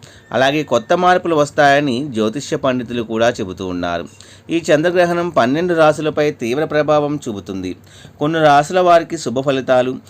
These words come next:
మరికొందరికి అశుభ ఫలితాలు, ఇంకొందరికి మధ్యస్థ ఫలితాలు ఇస్తుంది. ఈ గ్రహణము అనేది కుంభరాశిలో ఏర్పడుతుందండి. ఇది రాహుగ్రహస్థ చంద్రగ్రహణం. చంద్రగ్రహణం కుంభరాశిలో ఏర్పడడం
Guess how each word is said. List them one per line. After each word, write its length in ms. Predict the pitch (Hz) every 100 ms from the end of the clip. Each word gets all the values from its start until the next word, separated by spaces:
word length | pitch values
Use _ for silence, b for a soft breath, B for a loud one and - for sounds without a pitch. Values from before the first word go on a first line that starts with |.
| B B
మరికొందరికి 680 | 117 170 170 160 156 151 147
అశుభ 440 | 104 - 147 160
ఫలితాలు, 520 | 147 135 135 131 131 135 B B -
ఇంకొందరికి 720 | 147 165 170 160 156 143 131
మధ్యస్థ 500 | 131 104 101 160 -
ఫలితాలు 480 | 156 135 135 127 131
ఇస్తుంది. 560 | 131 107 110 98 95 - - b b b
ఈ 100 | 151
గ్రహణము 520 | 151 139 143 180 185 180
అనేది 560 | 160 156 143 117 156 B B B -
కుంభరాశిలో 760 | 127 123 156 190 170 170 151 147
ఏర్పడుతుందండి. 1160 | 127 107 107 95 101 98 92 87 95 104 85 - - B B B B B B B
ఇది 360 | 156 165 165 139
రాహుగ్రహస్థ 880 | 131 110 165 202 175 170 165 175 165
చంద్రగ్రహణం. 600 | 127 113 107 101 101 98 - _ -
చంద్రగ్రహణం 600 | 127 151 180 180 185 175
కుంభరాశిలో 840 | 175 143 127 151 156 151 160 156 156
ఏర్పడడం 640 | 147 139 - 139 139 127